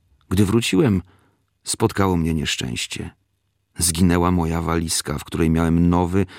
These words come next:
ładny garnitur, kilka koszul, nowe pantofle, bieliznę i jeszcze kilka drobiazgów. A najważniejsze, oszczędności. Osiem tysięcy rubli.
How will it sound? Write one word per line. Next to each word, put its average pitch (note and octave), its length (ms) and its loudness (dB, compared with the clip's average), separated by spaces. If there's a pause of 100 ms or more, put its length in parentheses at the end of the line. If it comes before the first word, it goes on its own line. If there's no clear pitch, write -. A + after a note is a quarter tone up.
(200)
ładny F2 440 2
garnitur, F#2 640 0
kilka F2+ 320 0
koszul, F#2 580 -2 (300)
nowe G2 280 2
pantofle, F#2+ 600 0
bieliznę G2+ 600 2
i F#2 140 0
jeszcze G2+ 420 2
kilka G2 320 0
drobiazgów. E2 840 -2 (560)
A F#2 100 0
najważniejsze, F#2+ 720 2 (420)
oszczędności. F#2+ 920 0 (460)
Osiem B2+ 440 2
tysięcy F#2+ 560 0
rubli. D2 460 -4